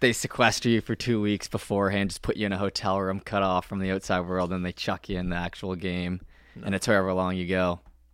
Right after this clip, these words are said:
Speaker 1: until you get voted, you know, if you get voted out, if you win.
Speaker 2: Wow.
Speaker 1: Seven hundred fifty grand, though.
Speaker 2: Oh, yeah?
Speaker 1: Yeah.
Speaker 2: Survivor's a million, isn't it?
Speaker 1: Yeah, Survivor's always been a million.
Speaker 2: Wow.
Speaker 1: Big Brother upped the price a few years ago.
Speaker 2: Did they?
Speaker 1: Yeah.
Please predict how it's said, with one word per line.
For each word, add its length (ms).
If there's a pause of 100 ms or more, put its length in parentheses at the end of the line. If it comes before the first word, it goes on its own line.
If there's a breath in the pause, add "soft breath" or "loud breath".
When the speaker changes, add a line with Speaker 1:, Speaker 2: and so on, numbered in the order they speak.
(1040)
Speaker 1:
until 180
you 80
get 100
voted, 220
you 80
know, 160
if 120
you 60
get 100
voted 300
out, 180
if 120
you 120
win. 440
Speaker 2:
Wow. 200
Speaker 1:
Seven 280
hundred 260
fifty 280
grand, 360
though. 200 (300)
Speaker 2:
Oh, 120
yeah? 260 (100)
Speaker 1:
Yeah. 180
Speaker 2:
Survivor's 400
a 60
million, 300
isn't 200
it? 140
Speaker 1:
Yeah, 300
Survivor's 480
always 240
been 120
a 80
million. 580 (100)
Speaker 2:
Wow. 360
Speaker 1:
Big 160
Brother 320
upped 180
the 60
price 400
a 20
few 160
years 260
ago. 340
Speaker 2:
Did 160
they? 200 (140)
Speaker 1:
Yeah. 200